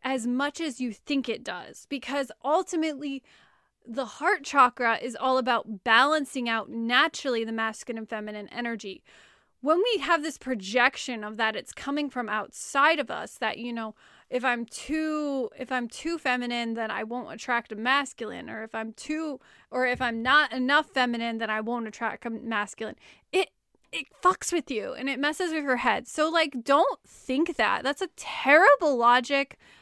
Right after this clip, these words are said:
I don't know why people keep saying that. It's like a trend I keep seeing, and I'm just like, "What the fuck is that?" And I just think it's important to get your ducks straight. Like, <laughs> it's important to see this more as an energetic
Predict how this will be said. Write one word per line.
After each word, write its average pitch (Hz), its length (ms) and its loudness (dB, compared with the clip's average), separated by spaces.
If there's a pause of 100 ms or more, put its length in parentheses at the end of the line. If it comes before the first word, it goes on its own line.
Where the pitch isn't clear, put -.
(160)
I 285 80 4
don't 392 240 4
know 339 100 6
why 262 260 8
people 269 280 -2
keep 247 240 -8
saying 330 440 4
that. 330 300 6
It's 247 160 -6
like 247 140 0
a 233 60 -2
trend 311 520 2
I 277 60 4
keep 247 220 -6
seeing, 294 580 0
and 240 140 -6
I'm 233 100 -4
just 226 240 -10
like, 220 180 -6
"What 254 260 -4
the 311 100 -2
fuck 262 320 -4
is 269 180 -4
that?" 311 280 4 (540)
And 294 120 2
I 294 100 6
just 339 220 -2
think 349 360 -2
it's 294 160 -4
important 285 600 2
to 262 340 0 (100)
get 262 180 0
your 302 120 -2
ducks 226 320 -2
straight. 208 380 -6
Like, 233 340 0 (320)
<laughs> - 220 0
it's 302 160 -4
important 381 420 0
to 508 80 4
see 330 220 -4
this 311 200 -2
more 262 480 4
as 269 480 8 (360)
an 277 240 2
energetic 269 800 2